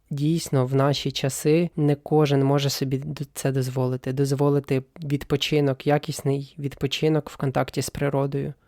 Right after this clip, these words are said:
І насправді люди, які раніше жили в селах, вони були набагато здоровіші, в-,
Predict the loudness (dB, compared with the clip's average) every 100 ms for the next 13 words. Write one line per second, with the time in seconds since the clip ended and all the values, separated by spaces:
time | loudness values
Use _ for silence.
0 | _ _ _ _ _ _ -2 0 0 0
1 | -2 0 2 2 4 2 2 0 -2 2
2 | 2 2 0 0 2 2 0 -2 0 2
3 | 2 -2 -8 _ _ _ -4 0 4 4
4 | 4 2 4 4 4 2 2 2 2 0
5 | 2 4 4 2 0 0 0 0